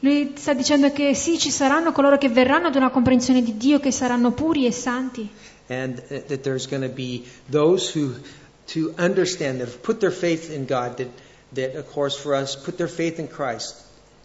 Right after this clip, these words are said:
Speaker 1: E coloro sì che hanno, uh, posto la loro fede e fiducia in Dio e noi in Cristo.
Speaker 2: But there's gonna be the wicked that are, are not gonna understand.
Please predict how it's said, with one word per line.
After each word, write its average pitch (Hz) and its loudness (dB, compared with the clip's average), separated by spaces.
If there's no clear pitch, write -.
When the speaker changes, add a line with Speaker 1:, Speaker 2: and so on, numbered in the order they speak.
Speaker 1:
E 269 2
coloro 285 4
sì 294 0
che 294 -2
hanno, 269 4
uh, 233 0
posto 277 -2
la 254 2
loro 254 2
fede 285 -2
e - 0
fiducia 269 2
in 240 4
Dio 294 4
e 240 4
noi 240 4
in 233 4
Cristo. 269 -2
Speaker 2:
But - -8
there's 135 -2
gonna 135 -4
be 135 -4
the 135 -4
wicked 123 -4
that 117 -12
are, 113 -10
are 120 -6
not 120 -6
gonna 123 -6
understand. 139 -8